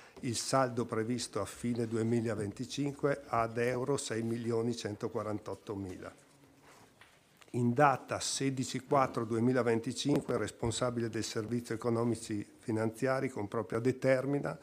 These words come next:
aggiornava il piano annuale dei flussi di cassa duemilaventicinque con i dati del primo trimestre duemilaventicinque, aggiornando il saldo previsto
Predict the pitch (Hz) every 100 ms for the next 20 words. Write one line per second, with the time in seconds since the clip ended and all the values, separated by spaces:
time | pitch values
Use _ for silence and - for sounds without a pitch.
0 | - - - - - - 123 113 123 120
1 | 131 139 127 117 - 127 131 127 131 131
2 | 120 113 - 127 - 117 117 131 123 -
3 | 107 117 117 123 107 113 110 135 - 165
4 | 143 123 110 113 107 120 117 110 104 -
5 | 113 110 107 110 110 110 - 104 110 110
6 | 113 107 107 139 - 160 131 110 113 120
7 | 123 117 104 - 113 117 110 131 135 131
8 | 131 - 147